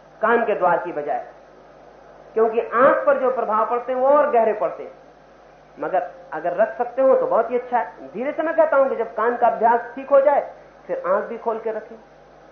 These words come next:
लेकिन अगर आंख बंद करने में तकलीफ पड़ती हो तो शुरू से वैसा करें। कुछ, किसी को तकलीफ पड़ती है, किसी को आंख बंद करने से परेशानी होती है तो वो आंख खुली रखे, लेकिन फिर दो जगह आपको साक्षी भाव रखना पड़ेगा। जो दिखाई पड़े उसके भी हम साक्षी,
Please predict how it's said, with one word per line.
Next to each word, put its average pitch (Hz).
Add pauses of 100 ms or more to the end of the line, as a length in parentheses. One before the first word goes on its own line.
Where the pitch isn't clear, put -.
(1200)
लेकिन 226
अगर 240
आंख 262
बंद 240
करने 254
में 240
तकलीफ 233
पड़ती 294
हो 269
तो 165
शुरू 220
से 254
वैसा 233
करें। 220
कुछ, 196
किसी 233
को 220
तकलीफ 220
पड़ती 190
है, 135 (520)
किसी 190
को 190
आंख 202
बंद 220
करने 233
से 226
परेशानी 160
होती 143
है 123 (260)
तो 302
वो 262
आंख 180
खुली 240
रखे, 233 (460)
लेकिन 247
फिर 262
दो 233
जगह 277
आपको 262
साक्षी 240
भाव 226
रखना 220
पड़ेगा। 190
जो 208
दिखाई 196
पड़े 269
उसके 226
भी 233
हम 240
साक्षी, 220